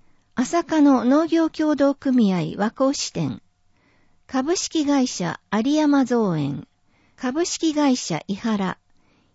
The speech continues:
岩田建設株式会社。上田産業株式会社。株式会社宇野商店。有限会社上庄。木和建設工業株式会社。株式会社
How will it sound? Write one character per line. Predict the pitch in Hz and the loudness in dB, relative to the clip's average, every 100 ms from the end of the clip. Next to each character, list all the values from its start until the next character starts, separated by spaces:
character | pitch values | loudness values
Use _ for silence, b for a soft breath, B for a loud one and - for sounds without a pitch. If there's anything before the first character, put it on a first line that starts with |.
| _ | _
岩 | 254 302 | 0 0
田 | 349 349 | 0 -2
建 | - 339 | -2 -4
設 | 339 262 - | -2 -6 -6
株 | - 208 240 | -6 -2 -2
式 | - - 233 | -4 -6 -4
会 | 214 180 | -2 -2
社。 | - - - _ _ _ _ _ _ _ | -6 -10 -12 _ _ _ _ _ _ _
上 | 226 302 349 | -2 -2 0
田 | 349 | 0
産 | - 320 302 | 0 0 2
業 | 233 190 | 2 0
株 | - 190 240 | -2 -4 -4
式 | - - 214 | -6 -6 -4
会 | 202 170 | -4 -6
社。 | - 156 - _ _ _ _ _ _ _ | -8 -14 -14 _ _ _ _ _ _ _
株 | - 240 330 | -6 -4 -4
式 | - - 320 | -4 -4 0
会 | 311 294 | 0 0
社 | - - - | -2 -4 -2
宇 | 226 | 0
野 | 240 311 | 0 0
商 | - 254 | -2 -4
店。 | - 160 139 - - _ _ _ _ _ | -4 -6 -6 -8 -16 _ _ _ _ _
有 | 262 330 | -2 0
限 | 320 320 320 294 | 2 0 2 2
会 | 285 254 | 2 0
社 | - 147 - | -2 -6 -6
上 | - 233 269 | 0 2 2
庄。 | - 190 151 - - _ _ _ _ _ _ _ | 0 -4 -6 -8 -16 _ _ _ _ _ _ _
木 | - 294 | -4 0
和 | 330 339 | 0 -2
建 | 320 330 | -2 -2
設 | - 285 - | -4 -6 -6
工 | - 269 | -2 0
業 | 226 175 160 | 0 0 -2
株 | - 190 247 | -4 -6 -4
式 | - - 208 | -6 -6 -4
会 | 185 160 | -2 -4
社。 | - 131 - _ _ _ _ _ _ _ | -8 -12 -14 _ _ _ _ _ _ _
株 | - 254 311 | -8 -4 -4
式 | 370 - 349 | -4 -4 -2
会 | 294 285 247 | 0 0 -2
社 | - | -4